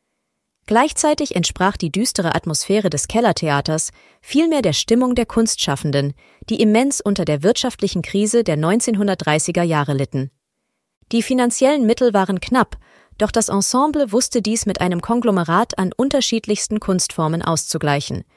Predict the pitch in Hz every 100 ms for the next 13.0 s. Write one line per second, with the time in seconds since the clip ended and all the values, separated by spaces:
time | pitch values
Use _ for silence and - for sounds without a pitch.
0 | _ _ _ _ _ _ - 214 - 226
1 | 233 339 294 170 - 190 233 220 180 175
2 | - - 185 214 - 180 185 175 160 202
3 | 233 277 - - _ 175 147 208 247 269
4 | 269 - 160 175 185 - 214 - _ -
5 | 233 233 233 254 175 - - _ _ _
6 | _ - 294 - 170 185 202 202 143 135
7 | - - _ _ _ _ _ _ 208 277
8 | 214 - - 170 - 214 208 180 - 165
9 | 151 254 - - 139 - - - _ 208
10 | - 240 277 240 170 - - 277 302 285
11 | 180 165 165 - 247 220 - 190 180 262
12 | 285 233 202 175 180 - 180 214 165 143